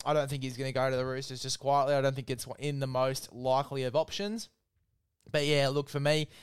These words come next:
if, uh, if gun to head, I had to pick where Jack Wighton would probably most likely end up, uh, you know, I, I think it would be the Dolphins to go over there and make history and be the marquee signing for the Dolphins.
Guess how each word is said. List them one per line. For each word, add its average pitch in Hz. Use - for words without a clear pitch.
if, 143
uh, 135
if 165
gun 185
to 147
head, 165
I 160
had 165
to 139
pick 151
where 139
Jack 143
Wighton 135
would 135
probably 143
most 143
likely 139
end 127
up, 165
uh, 127
you 139
know, 135
I, 127
I -
think 143
it 117
would 151
be 143
the 127
Dolphins 151
to 147
go 139
over 139
there 135
and 131
make 131
history 135
and 131
be 135
the 131
marquee 127
signing 123
for -
the 117
Dolphins. 120